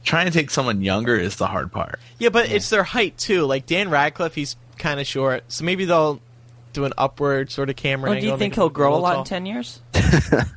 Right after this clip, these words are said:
Speaker 2: I think he'll grow a lot in ten years, yeah.
Speaker 4: No.
Speaker 1: Really? Like, he's, like, s-, he's supposed to be, like, seventeen at the end of the
Speaker 2: No,
Speaker 1: movie.
Speaker 2: but,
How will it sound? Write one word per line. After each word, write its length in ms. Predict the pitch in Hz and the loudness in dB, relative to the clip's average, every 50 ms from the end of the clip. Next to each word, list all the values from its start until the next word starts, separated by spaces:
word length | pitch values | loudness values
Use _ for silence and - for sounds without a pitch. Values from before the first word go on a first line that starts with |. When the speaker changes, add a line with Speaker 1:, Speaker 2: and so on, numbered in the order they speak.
| - _ - - - - - - - - | -16 _ -12 -12 -12 -14 -18 -10 -4 -2
Speaker 2:
I 100 | 160 214 | 0 0
think 160 | - 403 392 | 0 -2 -6
he'll 140 | - 359 269 | -4 -4 -2
grow 180 | - 147 135 123 | 0 2 2 2
a 40 | |
lot 120 | 117 113 110 | 2 0 -2
in 80 | 107 | -2
ten 160 | 113 - 110 120 | -4 -6 -6 -6
years, 240 | 127 165 190 196 | -4 -6 -6 -6
yeah. 240 | 285 370 320 147 117 - - - - - - - - - - - - - - - | -6 -6 -6 -6 -8 -10 -14 -20 -20 -20 -20 -20 -20 -20 -20 -20 -20 -20 -18 -12
Speaker 4:
No. 280 | 113 110 110 139 143 - - - - - | -6 -2 0 0 0 -2 -4 -12 -8 -2
Speaker 1:
Really? 260 | 117 123 143 175 196 202 | 2 4 4 4 4 4
Like, 160 | 190 175 156 - | 4 4 4 2
he's, 200 | 190 190 175 240 | 0 0 2 2
like, 120 | 240 - | 0 0
s-, 160 | - - - | -2 -4 -4
he's 180 | - - 151 139 | 0 -2 -2 0
supposed 180 | - 190 180 | 0 -2 -2
to 60 | - 208 | 2 2
be, 60 | 180 | 4
like, 140 | 160 135 - | 4 2 2
seventeen 640 | - - 147 147 151 143 127 - - 135 139 143 123 | 0 0 0 0 0 -2 -6 -4 -2 0 0 2 2
at 120 | 110 107 | 0 0
the 160 | - 107 104 | -2 -2 -2
end 160 | 107 110 110 104 | 0 0 0 0
of 80 | 95 | -2
the 60 | 92 | 0
Speaker 2:
No, 200 | - 262 254 - | 2 2 2 2
Speaker 1:
movie. 160 | - - - 98 | 2 2 0 -2
Speaker 2:
but, 140 | - 190 | -2 -6